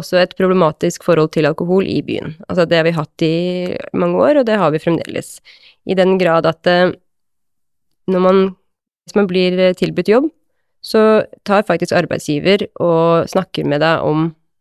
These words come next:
eh, ditt forhold, eller spør deg da, «Hva slags forhold har du til alkohol?» For jeg vil bare nevne at hvis du har et problematisk forhold, så er ikke det her plassen for deg. Og det kan ses på, på to sider. Det er en, kjempebra at man tar den samtalen. Det er jo et veldig stort steg i riktig retning i form av å på en måte,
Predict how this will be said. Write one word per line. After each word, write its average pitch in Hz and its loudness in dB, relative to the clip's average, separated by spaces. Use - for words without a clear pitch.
eh, 156 -2
ditt 160 -8
forhold, 160 0
eller 170 0
spør 165 -2
deg 254 2
da, 208 2
«Hva 185 -2
slags 226 -4
forhold 180 2
har 165 0
du 151 0
til 147 -2
alkohol?» 147 -6
For - -4
jeg 160 0
vil 170 0
bare 170 2
nevne 139 0
at - -8
hvis 160 -10
du 160 -4
har 151 -2
et 135 -10
problematisk 143 -6
forhold, 185 2
så 190 0
er - -4
ikke 160 -4
det 147 0
her 151 -6
plassen - -6
for - -6
deg. - -6
Og 196 -4
det 208 2
kan 285 4
ses 202 0
på, 208 -2
på - -2
to 190 -2
sider. 170 -2
Det - 0
er 185 2
en, 285 0
kjempebra - -2
at - -8
man 170 -4
tar - -4
den 156 -4
samtalen. 170 -4
Det 180 -2
er 147 0
jo 156 2
et - -6
veldig 180 -2
stort 151 -6
steg 147 -2
i - -2
riktig 156 -2
retning 156 0
i 160 -4
form 151 -2
av 143 -2
å 151 0
på - -16
en 170 2
måte, 147 -2